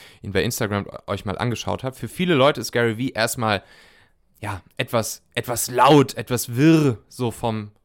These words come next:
vom Sprechen und vom Content her. Ich musste mich auch erstmal <laughs> an ihn gewöhnen, aber mittlerweile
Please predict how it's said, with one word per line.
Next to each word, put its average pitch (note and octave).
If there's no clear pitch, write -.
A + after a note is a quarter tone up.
vom A#2
Sprechen C3
und A2
vom G#2
Content B2
her. A2
Ich C3+
musste F3+
mich B2+
auch D#3+
erstmal A#2+
<laughs> -
an -
ihn A2
gewöhnen, C3
aber A2+
mittlerweile A2+